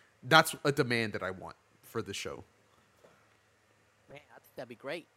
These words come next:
Speaker 2: if
Speaker 1: Yeah.
Speaker 2: they, like, showed little cameos of those characters in, in the, in that show, but, like, in real life, like, how did, I'm trying to see how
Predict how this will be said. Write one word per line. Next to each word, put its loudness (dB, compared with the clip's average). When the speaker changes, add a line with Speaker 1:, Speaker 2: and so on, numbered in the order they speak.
Speaker 2:
if -2
Speaker 1:
Yeah. 4
Speaker 2:
they, -8
like, -12
showed -10
little -12
cameos -12
of -12
those -14
characters -14
in, -10
in -16
the, -10
in -20
that -16
show, -6
but, -8
like, -8
in -14
real -8
life, -8
like, -18
how -8
did, -12
I'm -14
trying -4
to -8
see -8
how -2